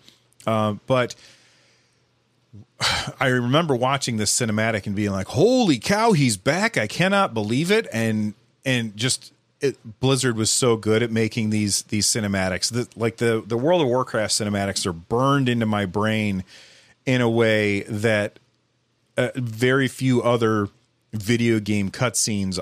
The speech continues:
are. But going back and fighting him, uh, uh, on his home turf was just really, really cool. I think it's called Northrend. Anyway,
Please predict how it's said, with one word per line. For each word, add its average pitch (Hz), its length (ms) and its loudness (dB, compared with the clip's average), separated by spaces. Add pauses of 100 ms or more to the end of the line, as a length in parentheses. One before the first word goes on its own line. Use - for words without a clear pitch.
are. 92 400 -2 (1300)
But 113 180 -2
going 151 260 0
back 131 400 0
and 117 180 0
fighting 135 360 0
him, 123 400 0 (400)
uh, 107 520 0 (680)
uh, 120 140 -6 (100)
on 135 200 2
his 113 240 -2
home 123 360 -2
turf 113 540 -4 (420)
was 127 200 2
just - 260 -2
really, 113 460 2
really 107 300 0
cool. - 120 -6
I 104 60 -6
think 123 200 -4
it's - 200 -2
called 104 360 -4
Northrend. 131 720 -4 (200)
Anyway, 107 380 -2